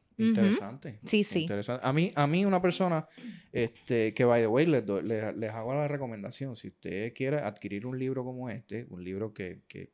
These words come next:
Speaker 2: pues, que tiene información importante que no puede ser solamente de ayuda para usted, sino para alguien
Speaker 1: Ujú.
Speaker 2: más, compre dos, o sea, coja uno y los regale.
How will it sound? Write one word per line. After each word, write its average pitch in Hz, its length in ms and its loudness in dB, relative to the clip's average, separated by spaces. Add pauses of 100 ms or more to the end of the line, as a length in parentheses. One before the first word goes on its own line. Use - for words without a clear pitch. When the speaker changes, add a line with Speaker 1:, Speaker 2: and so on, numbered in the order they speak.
Speaker 2:
pues, - 160 -20
que 87 100 -12
tiene 101 380 -10 (540)
información 98 680 -8
importante 117 680 -6
que 87 80 -8
no 82 100 -10
puede 101 280 -2
ser 104 200 -4 (100)
solamente 107 480 0
de 104 80 2
ayuda 95 300 2
para 101 140 -2
usted, 101 220 -2
sino 87 240 -8
para 82 180 -6
alguien 120 240 -2
Speaker 1:
Ujú. 135 60 0
Speaker 2:
más, 147 280 0
compre 147 300 0
dos, 226 420 2
o - 60 -14
sea, 101 260 -2 (120)
coja 135 220 2
uno 196 280 4
y 117 60 0
los 113 200 4
regale. 98 540 2